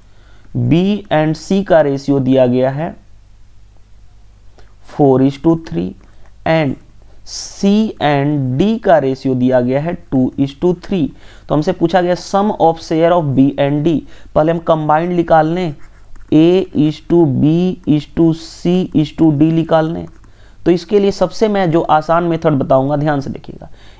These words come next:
इन दोनों में क्या कॉमन है? बी, लेकिन यहाँ पे तीन है, यहाँ पे चार है, इन दोनों को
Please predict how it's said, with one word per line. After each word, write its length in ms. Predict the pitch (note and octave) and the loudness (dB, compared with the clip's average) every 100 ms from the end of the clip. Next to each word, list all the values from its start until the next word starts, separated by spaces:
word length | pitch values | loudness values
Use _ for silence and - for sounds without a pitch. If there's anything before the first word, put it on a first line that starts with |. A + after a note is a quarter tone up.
| - | -2
इन 160 | E3 F3+ | 0 2
दोनों 220 | F#3 F#3 | 2 2
में 140 | F#3 F#3 | 0 0
क्या 180 | G3 F#3 | 2 2
कॉमन 360 | D3 B2+ B2 | 0 0 -2
है? 80 | B2+ | -4
बी, 300 | B2 C3+ E3 - - - - | -2 -2 -2 -8 -20 -20 -6
लेकिन 200 | D#3 E3 | -2 0
यहाँ 200 | E3 F3+ F#3 | 2 2 0
पे 80 | F#3 | -2
तीन 280 | - G3 F#3+ | -2 0 0
है, 100 | F3+ | 0
यहाँ 160 | F3 | 0
पे 120 | F3 E3+ | 0 0
चार 300 | F3+ C#3 C3 | 2 0 0
है, 100 | - D3 | -4 0
इन 120 | E3+ | 2
दोनों 240 | F3 F3+ | 2 0
को 220 | F3 F3 | 0 -2